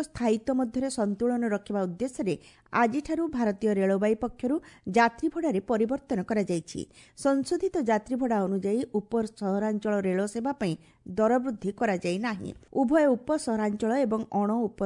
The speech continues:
ସହରାଞ୍ଚଳ ମାର୍ଗରେ ଋତୁକାଳୀନ ଟିକଟ ଦର ମଧ୍ୟ ଅପରିବର୍ତ୍ତିତ ରହିଛି। ଦ୍ୱିତୀୟ ଶ୍ରେଣୀ ସାଧାରଣ ବର୍ଗରେ ଦୁଇଶହ ପନ୍ଦର କିଲୋମିଟର ପର୍ଯ୍ୟନ୍ତ ଯାତ୍ରା ପାଇଁ ଭଡ଼ାରେ ବୃଦ୍ଧି କରାଯାଇ ନାହିଁ। ଦୁଇଶହ ଷୋହଳ କିଲୋମିଟରରୁ ସାତଶହ ପଚାଶ କିଲୋମିଟର ପାଇଁ ଭଡ଼ାରେ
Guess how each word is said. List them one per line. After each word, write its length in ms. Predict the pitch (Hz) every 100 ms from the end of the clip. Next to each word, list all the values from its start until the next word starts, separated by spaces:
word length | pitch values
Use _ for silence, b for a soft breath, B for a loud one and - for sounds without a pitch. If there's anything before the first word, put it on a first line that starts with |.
| 190
ସହରାଞ୍ଚଳ 400 | 185 190 190 226 254
ମାର୍ଗରେ 340 | 302 277 180 - b b 202
ଋତୁକାଳୀନ 600 | 247 247 330 330 330 320 311
ଟିକଟ 380 | - 214 - 240 220 208
ଦର 140 | 196 214
ମଧ୍ୟ 240 | 277 - 175 b b b 220
ଅପରିବର୍ତ୍ତିତ 640 | 214 254 269 269 - 190 - 220
ରହିଛି। 360 | 262 190 - - - _ 190
ଦ୍ୱିତୀୟ 340 | 214 277 - 381 -
ଶ୍ରେଣୀ 240 | 349 339 392
ସାଧାରଣ 340 | 262 196 208 208 202
ବର୍ଗରେ 360 | 202 214 214 285 B B 196
ଦୁଇଶହ 280 | 226 226 233
ପନ୍ଦର 300 | 226 220 226 302 311
କିଲୋମିଟର 400 | 311 294 294 277
ପର୍ଯ୍ୟନ୍ତ 340 | 233 214 240 226 233 190
ଯାତ୍ରା 260 | 180 208 196
ପାଇଁ 140 | 208 262 247
ଭଡ଼ାରେ 320 | 208 190 190 220
ବୃଦ୍ଧି 300 | 196 180 208 208
କରାଯାଇ 380 | 196 185 190 202
ନାହିଁ। 280 | 208 165 - - b b b 226
ଦୁଇଶହ 260 | 262 294 269
ଷୋହଳ 160 | 269 285 339
କିଲୋମିଟରରୁ 520 | 349 349 330 320 320 349
ସାତଶହ 380 | 269 - 208 220 208
ପଚାଶ 300 | 180 208 208 -
କିଲୋମିଟର 420 | 185 185 190 202 -
ପାଇଁ 160 | 254 330 B B B 196
ଭଡ଼ାରେ 340 | 226 233 240